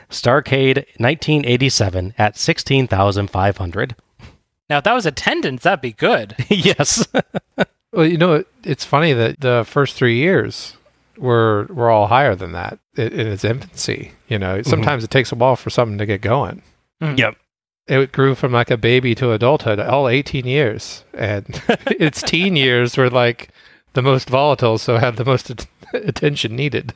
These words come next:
Speaker 1: <laughs> Yes.
Speaker 2: At least it got to the age where it could vote, you know?
Speaker 3: Yeah. For now.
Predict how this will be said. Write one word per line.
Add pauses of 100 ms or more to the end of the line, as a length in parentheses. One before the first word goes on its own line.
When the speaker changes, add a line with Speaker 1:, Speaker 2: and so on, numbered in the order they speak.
(120)
Speaker 1:
<laughs>
Yes. (400)
Speaker 2:
At
least
it
got
to
the
age
where
it
could
vote,
you
know? (560)
Speaker 3:
Yeah. (960)
For
now.